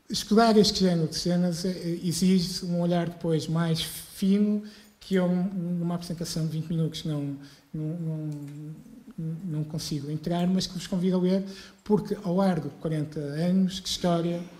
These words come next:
o punk já foi muitas coisas e também já pensou muito sobre si próprio. E há uma densidade de discurso dos seus atores e, do,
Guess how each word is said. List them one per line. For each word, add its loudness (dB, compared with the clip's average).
o -4
punk 0
já 2
foi -2
muitas -2
coisas 0
e 0
também -2
já -4
pensou -2
muito 6
sobre 0
si -2
próprio. -2
E 0
há 2
uma 0
densidade 4
de -4
discurso -2
dos -2
seus 2
atores 0
e, -6
do, -10